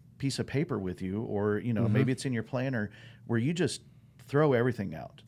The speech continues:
Speaker 2: Right.
Speaker 1: Just get it out of your head so that you can see it on paper.
Speaker 2: Mm-hmm.
Speaker 1: 'Cause in our head, it's, you know, we think we can move the chess pieces around, and, and we do pretty good. But once you
Speaker 2: Right.
Speaker 1: see it on paper, that helps.
Speaker 2: Right.
Speaker 1: You know, being able to move things, categorize things, go, "Oh, that's really similar.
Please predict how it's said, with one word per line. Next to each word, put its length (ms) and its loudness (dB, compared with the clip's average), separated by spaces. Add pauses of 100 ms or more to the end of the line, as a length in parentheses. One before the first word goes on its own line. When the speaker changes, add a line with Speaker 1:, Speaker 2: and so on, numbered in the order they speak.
(200)
Speaker 2:
Right. 360 2
Speaker 1:
Just 420 -2
get 180 2
it 100 0
out 140 2
of 40 -2
your 80 0
head 220 -4
so 120 -8
that 120 -8
you 60 -2
can 60 -2
see 200 -2
it 80 0
on 140 -2
paper. 360 -4 (120)
Speaker 2:
Mm-hmm. 300 4
Speaker 1:
'Cause 200 0
in 80 6
our 120 6
head, 200 2
it's, 340 -6
you 120 0
know, 160 0
we 100 0
think 240 -4
we 80 -2
can 120 -2
move 220 -2
the 80 -8
chess 220 -2
pieces 380 -10
around, 400 -4
and, 160 -6 (280)
and 120 0
we 80 2
do 100 2
pretty 220 -4
good. 320 -6
But 160 -6
once 160 2
you 80 6
Speaker 2:
Right. 80 2
Speaker 1:
see 100 0
it 80 0
on 100 -2
paper, 460 -4
that 160 -8
helps. 340 -14 (360)
Speaker 2:
Right. 160 -2
Speaker 1:
You 80 2
know, 80 2
being 180 0
able 160 0
to 60 0
move 220 0
things, 260 -6
categorize 500 -6
things, 220 -8
go, 120 -6
"Oh, 260 -4 (320)
that's 180 -4
really 160 -2
similar. 320 -4